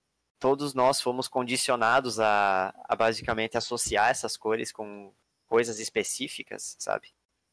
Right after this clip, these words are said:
Então, é, eu acho que é, é até, não necessariamente normal, mas é realmente esperado, assim, que você já tenha uma noção do que, que aquela cor representa ou vai representar pra você em determinada história. Por exemplo, se você pega a cor vermelha,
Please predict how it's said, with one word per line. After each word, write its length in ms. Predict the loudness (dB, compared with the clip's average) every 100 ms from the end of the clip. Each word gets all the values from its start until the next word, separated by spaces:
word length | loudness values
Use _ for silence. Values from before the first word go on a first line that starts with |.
| _ _ _ _ _
Então, 420 | -14 -2 2 4
é, 240 | 6 6 6
eu 80 |
acho 180 | 4 2
que 80 | 2
é, 100 | 2 4
é 100 | -2
até, 540 | 2 4 6 4 2 _ _ _ _ _
não 160 | -4
necessariamente 440 | -4 -2 -2 -2 0
normal, 460 | 2 4 6 4
mas 260 | 4 -2 2
é 100 | 2
realmente 300 | 2 0 0
esperado, 560 | 0 2 4 4 2 0
assim, 380 | -6 -12 -14 -18
que 60 | -12
você 280 | -8 -2 2
já 120 | 2
tenha 280 | 0 -2 0
uma 160 | 0 2
noção 480 | 0 0 -2 -2 -6
do 100 | -10
que, 160 | -8
que 80 | -6
aquela 220 | 2 2
cor 200 | 4 0
representa 480 | 0 -4 -4 -2 -2
ou 80 | 2
vai 140 | 2
representar 460 | 0 -4 -10 -4 -4
pra 120 | -4
você 220 | -8 -8
em 40 | -10
determinada 460 | -10 -8 -8 -8
história. 460 | -10 -2 0 0 -6 _ -20 -20 -20 _ _ _
Por 140 | 0 0
exemplo, 340 | 2 0 0
se 120 | -6
você 240 | -4 -4 -4
pega 540 | 4 4 6 4 4 0
a 80 |
cor 200 | 0 0
vermelha, 760 | 2 -2 0 0 2 0 -2